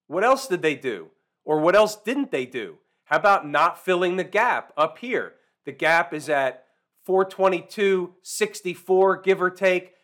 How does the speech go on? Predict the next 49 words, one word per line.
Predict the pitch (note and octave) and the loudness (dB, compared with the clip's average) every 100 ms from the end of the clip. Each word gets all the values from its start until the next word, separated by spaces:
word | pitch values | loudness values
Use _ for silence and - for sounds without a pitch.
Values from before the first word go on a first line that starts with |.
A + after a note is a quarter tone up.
| _ - | _ -8
They | E3 | -4
didn't | E3 D#3 | -4 -4
fill | - F3 | -2 0
the | E3+ | -2
gap. | F3 B3+ G#3 - | -4 -2 -2 -4
They | B2+ | -12
came | - E3 D#3 | -8 -8 -2
up | E3+ E3+ | -2 -2
short. | - - C4+ B2+ - _ _ | -8 -10 -6 -6 -8 _ _
Now, | G#3 A#3 | -2 0
we | A3 B3 | 0 0
all | B3 D4+ C#4 | 4 4 4
know | G3+ G#3 F#3+ | 6 6 4
this. | A2+ D#2+ - _ _ - | -6 -12 -18 _ _ -8
They | D3+ | -2
had | F3+ F3 | 0 2
an | D#3 | 2
opportunity | D3+ C#3 - A3 A#3+ A#3+ A#3+ | 0 0 -8 -6 -6 -10 -12
to | G3 | -6
fill | A3+ A3 | 0 0
the | G#3+ | 0
gap. | G#3 G3 G3 | 2 0 0
They | C#3 | -8
could | - F#3+ | -4 -2
have | D#3 B2+ | -2 0
done | E3 F3 | 0 2
it. | F3 - | -2 -6
They | C#3 | -6
were | C#3 C3+ | -6 -8
close | - F#3+ F#3+ - | 0 2 2 0
by | E3+ E3 E3 D#3+ | 4 4 4 0
early | D#3+ D#3+ D3+ | -2 -2 -4
in | C#3 | -6
the | D3+ | -4
morning. | G3+ A3+ G#3 G3+ _ _ - | 0 0 0 -8 _ _ -8
They | D3+ | -6
decided | C3+ - E3+ E3+ D#3+ | -6 -2 2 2 0
to | D3+ | -8
stop | - F3 D#3 D#3 | -6 2 2 0
short. | - G3+ G3 F#3+ - _ - | -2 2 4 2 -6 _ -4
They | F3 F3+ | -4 -2
ended | G3+ A#3 A3 | -2 0 2
up | G3 G3 G3 | 4 2 0
in | F#3 E3+ | -4 -2
a | D#3 - | -4 -6
gap | E3+ F3 F#3+ G3 | 0 2 2 0
and | F3+ | -4
crap | F3+ F#3+ F3 E3+ | 0 2 4 0
situation, | - F#3 - C#3+ F#3+ G3+ E3+ D#3 | -6 -8 -6 0 0 0 -4 -6